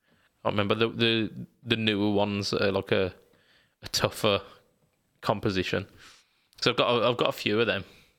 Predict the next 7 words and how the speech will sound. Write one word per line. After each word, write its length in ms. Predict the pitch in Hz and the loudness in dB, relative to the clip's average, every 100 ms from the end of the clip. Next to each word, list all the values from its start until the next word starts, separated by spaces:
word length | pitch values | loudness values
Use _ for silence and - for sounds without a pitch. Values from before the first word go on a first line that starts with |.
| _ _ _ _ _ _ _ _ _ - | _ _ _ _ _ _ _ _ _ -2
Um, 400 | 98 101 95 98 - _ _ _ _ _ _ _ - | 0 2 2 0 -8 _ _ _ _ _ _ _ -4
so 280 | - 110 | 0 0
<laughs> 420 | 110 - 196 - 175 143 | 0 0 -2 -2 -4 -2
the 120 | 117 123 | 0 0
next 200 | - - | -2 -4
couple 260 | 131 123 | -2 0
of 100 | 113 | -2